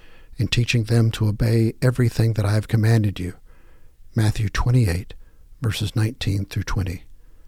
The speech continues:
Today we consider what it means to say that the church is Catholic. Few words have occasioned so much misunderstanding as this one. Some churches that use the Apostles' Creed or Nicene Creed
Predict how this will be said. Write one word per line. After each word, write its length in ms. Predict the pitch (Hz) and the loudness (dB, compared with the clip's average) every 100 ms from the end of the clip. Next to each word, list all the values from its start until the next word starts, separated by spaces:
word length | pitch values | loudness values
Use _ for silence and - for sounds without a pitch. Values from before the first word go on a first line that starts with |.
| - - - - - - - - - - | -20 -20 -20 -20 -20 -20 -20 -20 -20 -10
Today 320 | - 117 120 | -2 2 2
we 160 | 120 113 | 0 -2
consider 440 | 107 - 131 117 | -2 0 2 2
what 160 | 101 101 | 0 -2
it 80 | - | -2
means 400 | 117 117 104 - | 0 2 0 -2
to 80 | |
say 340 | - - 123 104 | -2 2 4 4
that 180 | 104 - | 0 -4
the 80 | |
church 420 | - - 113 - - | -2 0 0 -2 -10
is 100 | - | -8
Catholic. 560 | - 113 - 131 - - - - - - - - - - | -2 -2 -2 -10 -16 -18 -20 -20 -20 -20 -20 -20 -20 -20
Few 260 | - 120 120 | -2 2 4
words 360 | 98 110 101 - | 4 0 0 -4
have 80 | |
occasioned 500 | 107 - 123 107 110 | -2 2 4 4 2
so 180 | - 117 | 2 2
much 260 | 113 101 - | 2 0 0
misunderstanding 800 | 110 - 107 104 - 113 107 101 | 2 2 2 2 2 4 4 2
as 140 | 92 | 0
this 240 | 120 110 - | 0 0 0
one. 220 | 104 95 - - - - - - | -4 -8 -14 -20 -20 -20 -18 -4
Some 240 | - 160 | 0 2
churches 440 | - 117 - 110 | 2 0 0 -2
that 120 | - - | -2 2
use 280 | 110 120 | 4 4
the 100 | - | 4
Apostles' 480 | 104 117 120 - 104 | 2 4 4 2 -2
Creed 340 | - 104 110 104 | -2 0 0 0
or 120 | 92 | 0
Nicene 500 | 98 131 - 104 98 | 4 4 4 0 0
Creed 340 | - 101 92 | 0 0 -2